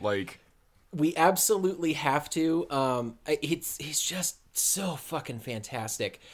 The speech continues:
Speaker 2: Uh, Gilbert is voiced by David Herman, the man, the myth, and the legend. It's probably my favorite voice that he's ever done
Speaker 1: Is it really
Speaker 2: because he
Speaker 1: David
Speaker 2: takes the
Speaker 1: Herman?
Speaker 2: writing and morphs it.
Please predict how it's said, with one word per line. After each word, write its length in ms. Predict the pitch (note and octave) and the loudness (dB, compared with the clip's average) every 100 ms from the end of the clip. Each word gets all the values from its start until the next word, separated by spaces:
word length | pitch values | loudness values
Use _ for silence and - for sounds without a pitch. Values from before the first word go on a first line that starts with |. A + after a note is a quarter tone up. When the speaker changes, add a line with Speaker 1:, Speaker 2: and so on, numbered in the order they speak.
| - - | -12 6
Speaker 2:
Uh, 300 | D3+ C#3+ C#3 | 8 8 6
Gilbert 480 | C#3+ F#3+ F#3+ G3 | 2 4 6 6
is 240 | F3 E3+ F3 | 6 4 2
voiced 420 | E3 E3 D#3+ C#3 | 4 4 4 4
by 280 | D3 C3+ C3 | 6 6 4
David 360 | C3+ C3+ D3+ | 2 0 2
Herman, 460 | C#3+ C#3+ B2+ B2 D3 | 0 0 0 0 -2
the 100 | B2+ | -2
man, 220 | B2+ C3+ | 0 0
the 60 | C#3 | 0
myth, 260 | B2+ B2+ - | 0 -2 -2
and 160 | A#2+ C3 | -2 0
the 60 | B2+ | 0
legend. 340 | B2 A#2+ A#2+ | 0 0 -4
It's 120 | C3+ - | -6 0
probably 300 | F3 F#3 F3+ | 2 4 4
my 140 | D3 | 0
favorite 420 | - C#3+ C#3+ D3 | 2 0 0 0
voice 240 | C3 B2 - | 0 0 -2
that 120 | A2+ | -4
he's 180 | A#2+ A2 | -6 -6
ever 200 | C#3+ C3+ | -4 -4
done 320 | A#2 A#2 A#2 D3+ | -4 -4 -2 -2
Speaker 1:
Is 200 | A#2+ E3 | -2 -2
it 80 | |
really 160 | C3 C3+ | -2 0
Speaker 2:
because 180 | C3+ B2+ | 0 0
he 80 | G#2 | -2
Speaker 1:
David 100 | G#2+ | -4
Speaker 2:
takes 240 | C#3 - | -4 -4
the 100 | D#3 | -4
Speaker 1:
Herman? 80 | C3 | -2
Speaker 2:
writing 360 | B2+ C#3 D3+ D3+ | 0 0 -2 -2
and 160 | C3 | -4
morphs 440 | A#2+ A#2+ A#2 - G#2+ | 0 -2 -2 -4 -8
it. 200 | C#2 | -10